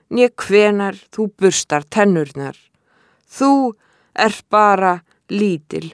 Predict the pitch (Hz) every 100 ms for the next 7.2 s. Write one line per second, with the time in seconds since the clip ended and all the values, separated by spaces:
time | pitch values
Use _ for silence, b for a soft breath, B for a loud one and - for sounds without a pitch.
0 | _ - - 214 - - _ - _ _
1 | _ _ _ _ _ _ b b b b
2 | b b b b b b 208 233 262 254
3 | 254 240 - - 220 202 208 - - 233
4 | 233 - - _ - - 196 - 160 -
5 | - 127 - _ _ _ _ _ _ _
6 | _ _ b b b - 220 247 - -
7 | 247 226